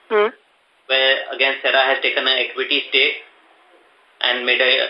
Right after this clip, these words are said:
Speaker 2: investment in equity. And that company manufactures seven thousand square meters of tiles per day. Capacity utilization is ninety-five percent, and hundred percent offtake is from, for Cera.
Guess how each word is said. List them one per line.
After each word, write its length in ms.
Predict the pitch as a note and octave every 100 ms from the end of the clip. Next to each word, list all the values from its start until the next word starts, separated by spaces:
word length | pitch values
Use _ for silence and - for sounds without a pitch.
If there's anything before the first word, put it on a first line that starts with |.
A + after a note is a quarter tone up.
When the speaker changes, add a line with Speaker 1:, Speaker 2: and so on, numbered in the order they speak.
| -
Speaker 2:
investment 500 | B2 B2 C3 C3 C#3+
in 100 | B2
equity. 560 | A2+ C3+ B2 C#3+ - - _ _ _ _ _ _ _ _ _ _ _
And 220 | - D#3 D#3
that 260 | D3+ D3+
company 360 | D#3 D#3 - E3+
manufactures 600 | C#3+ C#3 D#3 - D#3+ D3+
seven 260 | C3+ D3
thousand 320 | C#3+ C#3+ D3 D3
square 280 | - C3+
meters 340 | C3+ C3 C#3 C3
of 180 | C3 -
tiles 260 | A#2+ A#2+ -
per 120 | A#2 -
day. 240 | A#2+ - - _ _ _ _ _ _ _ _ -
Capacity 400 | C3+ B2+ - D3
utilization 600 | B2+ C3+ B2+ B2+ B2 C#3
is 180 | B2+ -
ninety-five 500 | A2+ A#2 B2 B2 -
percent, 300 | C3 C#3 D#3+ - - - - - C#3
and 120 | C#3
hundred 340 | C#3 C#3 D#3
percent 320 | C#3+ - C#3
offtake 420 | B2+ B2 D3 C3+ -
is 200 | B2 A#2+
from, 320 | C3 A#2+ A#2+ A#2 - _ _ _ -
for 140 | B2
Cera. 360 | B2 A2+ D#3+